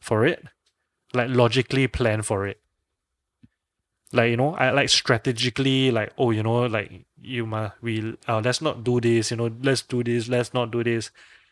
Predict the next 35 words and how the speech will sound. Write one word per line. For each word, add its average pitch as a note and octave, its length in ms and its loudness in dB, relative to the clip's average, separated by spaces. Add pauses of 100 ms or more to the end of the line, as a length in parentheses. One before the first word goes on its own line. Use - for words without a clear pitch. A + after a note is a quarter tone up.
(160)
That - 140 0
kind G#3+ 200 2
of A2 120 0
thing D3 180 0
lah, G2 160 0
you G2+ 120 -6
know. A2 280 -4
And C3+ 160 2
as D3 240 2
dr-, D3+ 240 2
this G3 140 4
during C3+ 220 2
the A2+ 60 2
start A#2+ 220 4
of G#2 40 -4
the G#2 120 -2
relationship G#2 420 -4
lah. F#2+ 200 -4 (680)
Then F3+ 120 4 (100)
end A3 40 6
up, - 200 0 (560)
er, D#3 220 4 (260)
it D3+ 160 2
turns D#3+ 180 2
out C3 220 4
it's, A#2 400 -4
it's, B2 280 -2
uh, G#2 480 -2 (420)
it, B2+ 240 -4
it B2+ 100 -2
took F3 100 -2
more C3 200 0
than G#2 140 -8
that A2+ 140 -4
lah. - 160 -8